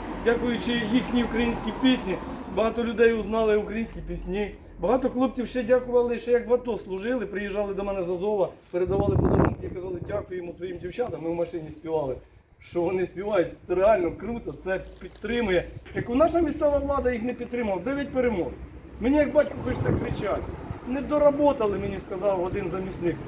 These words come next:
«Ну хрен на нього, чогось на Інтері побачили, а у нас не побачили».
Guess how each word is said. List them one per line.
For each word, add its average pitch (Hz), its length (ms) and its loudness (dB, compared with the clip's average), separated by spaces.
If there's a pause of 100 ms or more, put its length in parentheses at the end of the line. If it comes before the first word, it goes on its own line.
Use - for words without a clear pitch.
«Ну 220 80 -2
хрен 269 320 4
на 254 100 4
нього, 233 260 4
чогось 240 340 2 (440)
на 214 100 0
Інтері 214 400 0
побачили, 196 640 0 (1000)
а 156 140 2
у 160 200 2
нас 190 220 4 (200)
не 147 140 -4
побачили». 139 800 -2